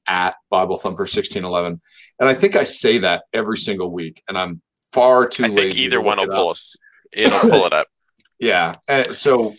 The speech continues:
Speaker 1: if one of you try that, do me a favor, leave it in the comments and tell me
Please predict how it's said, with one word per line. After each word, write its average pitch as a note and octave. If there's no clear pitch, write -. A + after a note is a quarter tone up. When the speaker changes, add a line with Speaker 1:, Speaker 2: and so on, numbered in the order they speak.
Speaker 1:
if B2+
one D3+
of C#3+
you G#2+
try F#2+
that, F#2+
do -
me A2
a F2+
favor, F2+
leave F#2+
it F2+
in F2+
the E2+
comments F2
and E2+
tell F2+
me E2+